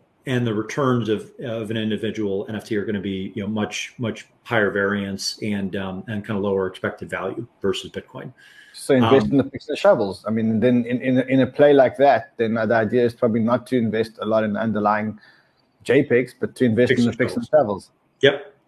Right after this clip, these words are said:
Speaker 1: Yeah, and, and that, that's how I thought about it right now. Um, you know, I was investor in, in OpenSea and a company called Upshot. Um, and, uh, I'm, I'm investing in, in a couple of different collectors, um, that are, are really good and,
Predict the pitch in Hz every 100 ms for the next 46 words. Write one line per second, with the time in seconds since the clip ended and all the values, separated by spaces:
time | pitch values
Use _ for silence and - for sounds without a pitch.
0 | _ 147 156 147 147 165 143 147 143 139
1 | 135 131 123 120 117 113 113 113 110 107
2 | 107 107 104 98 98 - 104 95 - 123
3 | - 110 107 104 104 107 95 101 101 104
4 | 139 135 117 113 120 110 107 104 98 -
5 | 104 95 95 123 113 - 113 107 104 -
6 | _ _ _ _ 113 104 101 98 98 -
7 | 110 104 101 98 - 110 104 110 107 104
8 | 104 - 104 98 98 98 107 101 110 104
9 | 104 101 104 - 98 104 139 151 156 -
10 | - - - _ - 113 110 107 - 117
11 | 110 110 110 104 - 117 113 104 107 113
12 | 104 101